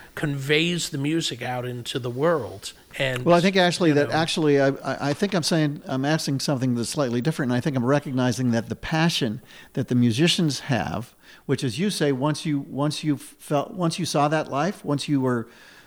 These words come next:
Speaker 2: that was revealed to you, that's what you wanted to do. Similar to a musician in his,
Speaker 1: Yeah.
Speaker 2: his or her career, once they,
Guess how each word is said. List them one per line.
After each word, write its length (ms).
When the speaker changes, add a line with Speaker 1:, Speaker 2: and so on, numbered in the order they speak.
Speaker 2:
that 160
was 120
revealed 360
to 100
you, 320
that's 280
what 180
you 100
wanted 260
to 80
do. 400
Similar 420
to 220
a 40
musician 500
in 120
his, 180
Speaker 1:
Yeah. 200
Speaker 2:
his 280
or 140
her 160
career, 460
once 380
they, 460